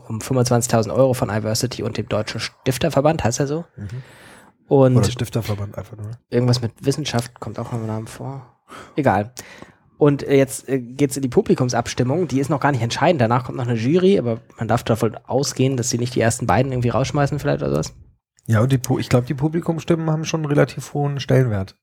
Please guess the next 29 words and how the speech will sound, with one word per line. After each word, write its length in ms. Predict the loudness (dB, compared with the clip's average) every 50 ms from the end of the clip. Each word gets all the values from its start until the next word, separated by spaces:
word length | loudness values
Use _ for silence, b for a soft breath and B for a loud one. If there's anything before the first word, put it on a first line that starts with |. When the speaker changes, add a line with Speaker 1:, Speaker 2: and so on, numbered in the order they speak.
| _ _ -6
Speaker 1:
Ja, 460 | -2 2 4 6 6 6 6 4 4
aber 160 | 4 4 2
es 60 | 4 2
steht 140 | 2 0 0
nicht, 180 | -2 -6 -6 _ _ _ _ -4
ist 240 | -4 -2 -2 -2 -2
nicht, 220 | -4 -4 -2 0 2
äh, 340 | 4 4 6 6 4 2 0 -4 -12 -12 -12 -12 -12
fest 400 | -10 -4 -2 -2 -2 -2 -8 -14 -10 0 0
reingeschrieben. 520 | 0 2 2 -2 -4 -6 -6 -8 -10 -14 -10
Also 180 | -6 -2 -2 -2
steht 200 | 0 -2 -2 2
drin, 180 | 2 0 2 4
danach 260 | 4 4 4 2 0
kommt 160 | -2 -4 -2
die 60 | -2
Jury 320 | -2 0 2 4 4 4 2
und 100 | 2 0
die 40 | 0
Jury 300 | 0 0 0 2 2 2
berücksichtigt 880 | 2 2 0 0 0 -4 -4 -6 -4 0 2 0 2 2 0 -2 -2 0
Kriterium 400 | -4 -2 0 0 0 0 0 -2
eins, 180 | -2 -2 -2 0
zwei, 180 | 2 2 2
drei, 200 | 4 4 2 2
vier 220 | 2 2 0 2 2
und 120 | 0 -4 -4
die 40 |
Publikumsstimmen. 600 | -6 -6 -8 -8 -8 -12 -12 -12 -12 -14 -14 -14